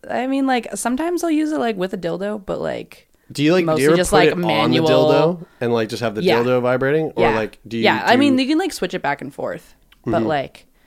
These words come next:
Speaker 1: um, I, yeah, I
Speaker 2: Do
Speaker 1: don't
Speaker 2: you,
Speaker 1: know.
Speaker 2: like, clip
Speaker 1: Hitachis are
Speaker 2: stim-
Speaker 1: wild because they're so <coughs> intense, and
Speaker 2: They're really
Speaker 1: sometimes
Speaker 2: intense.
Speaker 1: it's really okay, and sometimes it's, like,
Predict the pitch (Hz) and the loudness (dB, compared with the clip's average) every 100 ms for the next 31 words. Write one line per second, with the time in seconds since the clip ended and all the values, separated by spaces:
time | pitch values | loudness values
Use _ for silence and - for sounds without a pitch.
0 | _ _ - 147 139 50 50 - - _ | _ _ -14 -10 -10 -12 -16 -18 -20 _
1 | _ _ _ 147 165 165 - 143 127 - | _ _ _ -6 -4 -4 -8 -14 -14 -12
2 | - - 135 123 226 269 320 403 427 - | -4 0 2 4 4 4 4 2 2 2
3 | 123 139 160 147 180 220 220 220 220 170 | 2 0 0 2 2 0 -2 -4 -4 -4
4 | 175 151 - - 175 165 175 175 180 175 | -4 -4 -6 -6 -2 0 0 0 -2 -6
5 | _ - - - 254 196 - 196 170 - | _ -4 -4 -4 0 0 0 -4 -4 -6
6 | 156 226 - - _ - 127 113 131 131 | -8 -8 -10 -14 _ -10 -6 -2 -2 0
7 | 294 320 320 330 320 339 330 339 330 320 | 0 0 0 -2 -4 -4 -2 -4 -6 -6
8 | 330 233 - 180 196 208 202 160 - - | -6 -6 -6 -6 -6 -6 -6 -8 -10 -10
9 | 69 - - - | -10 -12 -18 -20